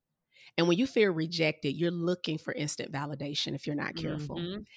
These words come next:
Speaker 1: And so what happens is you go out blindly. You go out vulnerable, not realizing that people will play on your, on that. And you, you tell everything,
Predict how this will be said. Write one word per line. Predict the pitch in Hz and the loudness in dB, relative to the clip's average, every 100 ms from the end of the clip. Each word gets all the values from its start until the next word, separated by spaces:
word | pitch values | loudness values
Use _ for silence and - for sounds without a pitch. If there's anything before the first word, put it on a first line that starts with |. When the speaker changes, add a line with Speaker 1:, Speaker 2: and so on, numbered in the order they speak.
| - - - | -20 0 4
Speaker 1:
And | 165 | 6
so | 165 | 6
what | 156 | 6
happens | 185 170 - 175 165 | 6 2 2 0 2
is | 160 165 | 0 0
you | 151 | -4
go | 147 147 156 - | 0 4 4 2
out | 165 156 151 160 | 0 2 2 0
blindly. | 156 151 147 147 151 - 165 160 156 _ _ _ | -6 -4 0 2 2 -2 -6 -10 -10 _ _ _
You | 160 | 2
go | 160 156 | 6 6
out | 147 147 - | 6 0 0
vulnerable, | 151 139 147 151 139 135 143 - | -4 0 2 2 0 0 0 2
not | 156 - | 2 2
realizing | 165 156 143 143 147 143 | 2 4 4 4 2 0
that | 143 143 147 _ _ _ _ _ _ _ _ _ _ _ _ _ _ _ _ _ - | 0 0 -2 _ _ _ _ _ _ _ _ _ _ _ _ _ _ _ _ _ 2
people | 190 202 247 | 2 2 -2
will | - | -4
play | - 165 196 | -4 -2 0
on | 277 160 | 0 0
your, | 143 147 - - | -2 -4 -12 -6
on | 143 139 | 0 0
that. | 135 95 92 | 0 -6 -2
And | 156 151 | 0 0
you, | 175 - | -2 -8
you | - 143 | -8 -8
tell | - 214 208 | -4 -2 0
everything, | 196 196 190 190 190 185 180 175 175 175 | -2 -2 -6 -4 -4 -2 0 0 0 -2